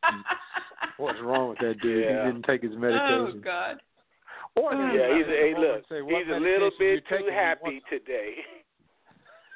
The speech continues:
Speaker 3: <laughs>
Speaker 1: We want some of that stuff he's taking. We'll say, "We got the Cindy Sharp medication here."
Speaker 2: There you go. There you
Speaker 1: That's
Speaker 2: go.
Speaker 1: what
Speaker 2: You
Speaker 1: we
Speaker 2: got the
Speaker 1: got.
Speaker 2: love drop of, love drop of laughter love.
Speaker 1: That's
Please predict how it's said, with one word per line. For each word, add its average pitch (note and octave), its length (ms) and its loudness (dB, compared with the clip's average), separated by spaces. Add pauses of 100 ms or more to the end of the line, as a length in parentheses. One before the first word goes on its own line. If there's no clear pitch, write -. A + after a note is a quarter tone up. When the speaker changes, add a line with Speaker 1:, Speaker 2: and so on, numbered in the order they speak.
(680)
Speaker 3:
<laughs> - 100 -16 (680)
Speaker 1:
We D#3+ 80 -6
want E3 280 -2 (140)
some F#3 200 -4
of D#3+ 60 -2
that C3 160 -2 (120)
stuff C#3 260 -2
he's A#2+ 140 -20 (100)
taking. D3+ 280 -8 (340)
We'll E3 220 2
say, E3+ 140 4
"We D#3+ 160 0
got D#3+ 220 2
the B2 80 -10 (120)
Cindy D3 340 -8
Sharp D3+ 240 2
medication A2 640 -10
here." G#2 220 -18 (1040)
Speaker 2:
There F#3+ 160 -4
you F3+ 140 -4
go. E3+ 320 -2 (140)
There F#3+ 120 -6
you F3 160 -4
Speaker 1:
That's E3+ 240 4
Speaker 2:
go. C3+ 60 -4
Speaker 1:
what B2+ 80 -2
Speaker 2:
You A2 60 -6
Speaker 1:
we - 20 -8
Speaker 2:
got - 120 4
the A2+ 60 -2
Speaker 1:
got. A2 120 0
Speaker 2:
love F#3 260 0
drop F3 320 2
of, E3+ 80 -8 (260)
love G3+ 360 0
drop G3+ 260 2
of F3 180 -10
laughter F#3+ 480 0
love. D3+ 300 -6 (580)
Speaker 1:
That's A#2+ 220 2